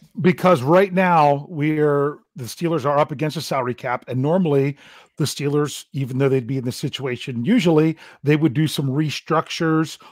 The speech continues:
or even extensions that would then save in the first year of that contract and save some cap money in that way. The Steelers are not able to do that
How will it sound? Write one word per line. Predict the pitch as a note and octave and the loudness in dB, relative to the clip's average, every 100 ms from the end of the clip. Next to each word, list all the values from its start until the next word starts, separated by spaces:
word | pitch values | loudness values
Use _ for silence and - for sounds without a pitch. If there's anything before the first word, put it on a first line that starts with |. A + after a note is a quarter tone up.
| - | -12
or | D3 C#3+ | -4 -2
even | D3+ C#3 | 0 0
extensions | B2 - D#3+ D3 - D#3+ B2+ | -2 -4 0 0 0 0 0
that | C3 | -2
would | B2+ A#2 | -2 0
then | C3+ C3 | 0 0
save | - - C#3 C#3+ C3+ | -2 -4 -2 0 -2
in | A#2 | -4
the | |
first | - C3+ B2+ - | -4 -4 -4 -6
year | C#3+ C3+ | -2 0
of | B2+ | 2
that | C3 C3+ C3 _ _ - _ - | 2 2 0 _ _ -20 _ -2
contract | D3+ C#3 C3 D3 C3 - - _ _ | 2 2 2 2 2 0 -8 _ _
and | D#3 C3+ B2+ B2+ - | 0 2 2 -2 -6
save | - D#3 C3+ | 0 0 0
some | - A#2+ | -4 -6
cap | D3 D3 C3 | -4 -4 -4
money | C#3 C#3 B2+ | -2 0 0
in | B2 | 0
that | B2 C3 | -2 0
way. | D#3 G#2+ G2+ - - - | 0 0 -4 -12 -20 -14
The | - | -10
Steelers | - - D#3 D3 G#2+ | -10 -4 2 2 2
are | |
not | C3+ B2+ | 2 4
able | C3 B2 B2 | 4 4 2
to | |
do | A#2 F#2 G#3+ D4 D4+ | 0 2 6 6 6
that | E3 C#3 C#3 - | 4 4 4 0